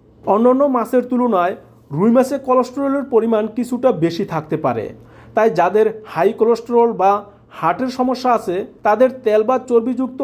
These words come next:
অংশ বাদ দিয়ে পরিমিত পরিমাণে খাওয়া উচিত। দুই নম্বরে কিডনির সমস্যা হতে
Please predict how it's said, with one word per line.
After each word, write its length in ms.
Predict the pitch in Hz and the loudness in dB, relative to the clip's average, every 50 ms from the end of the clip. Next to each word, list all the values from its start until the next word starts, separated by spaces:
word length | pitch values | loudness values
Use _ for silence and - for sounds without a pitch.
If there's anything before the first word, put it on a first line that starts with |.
| - 185 190 | 0 2 0
অংশ 160 | 190 196 - 208 202 202 151 135 | 0 0 -2 -2 -2 -2 0 0
বাদ 180 | 139 151 170 175 185 214 | 2 2 2 0 -2 2
দিয়ে 160 | 214 190 185 196 190 - - 202 | 2 4 2 2 -2 -6 2 4
পরিমিত 340 | 196 202 220 226 247 240 294 262 - 226 | 4 4 4 2 0 -2 -4 -2 0 0
পরিমাণে 320 | 202 190 185 190 190 202 196 - | 0 0 0 0 -2 -4 -6 -4
খাওয়া 220 | - 170 165 170 160 143 131 | -4 -2 0 0 0 0 -2
উচিত। 260 | 127 127 - 120 110 110 - - - - - _ _ _ _ - - - - - _ _ | -4 -4 -6 -8 -8 -10 -14 -20 -20 -20 -20 _ _ _ _ -20 -20 -20 -20 -20 _ _
দুই 180 | 135 139 202 226 233 | 0 2 4 6 6
নম্বরে 260 | 277 285 285 302 294 285 294 | 6 6 4 2 2 0 0
কিডনির 320 | - 277 262 262 285 294 254 - - | -4 -2 0 2 0 0 -2 -4 -4
সমস্যা 300 | 214 220 220 220 226 208 180 | -4 -4 -4 -6 -6 -6 -6
হতে 160 | 170 170 175 | -4 -4 -6